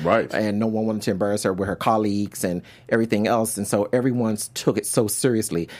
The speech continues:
Speaker 2: And the very first day she shot, everyone came to set that day
Speaker 1: Wow.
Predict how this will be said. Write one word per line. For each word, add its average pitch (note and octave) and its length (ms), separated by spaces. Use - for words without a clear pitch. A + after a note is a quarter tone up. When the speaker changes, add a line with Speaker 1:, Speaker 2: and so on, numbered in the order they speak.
Speaker 2:
And G#2+ 120
the F#2+ 100
very C3+ 340
first E3+ 260
day C#3 140
she - 160
shot, G#2+ 420
everyone G#2+ 640
came F#2+ 260
to F#2 100
set F#2 360
that F2+ 320
day E2 320
Speaker 1:
Wow. - 20